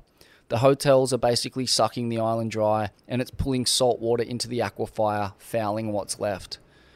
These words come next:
Hotels and villas pull as much as three thousand litres of water out of the ground every single day, and none of this is for drinking. The water in Bali,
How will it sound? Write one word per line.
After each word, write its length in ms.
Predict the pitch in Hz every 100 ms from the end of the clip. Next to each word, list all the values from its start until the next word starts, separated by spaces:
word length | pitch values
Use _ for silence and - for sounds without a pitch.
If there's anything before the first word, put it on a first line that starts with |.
| _ _ _ -
Hotels 540 | - 135 - 147 143 139
and 140 | 135
villas 300 | 135 135 123
pull 240 | - 147
as 120 | 139 143
much 240 | 135 -
as 140 | 147
three 240 | - 139 139
thousand 460 | - 135 127 131
litres 260 | 123 120 117
of 140 | 113
water 260 | 110 110 117
out 240 | 92 110
of 100 | 110
the 80 | -
ground 440 | 110 110 110 110 - 117
every 240 | 113 120
single 340 | - 117 110
day, 360 | 110 104 104 104 - _ _
and 200 | 143 143
none 160 | 139 131
of 100 | 117
this 180 | 113 120
is 100 | -
for 100 | 110
drinking. 500 | 107 107 107 104 92 _ _ _ -
The 80 | 131
water 320 | 139 143 143
in 160 | 135
Bali, 480 | 120 120 123 123 113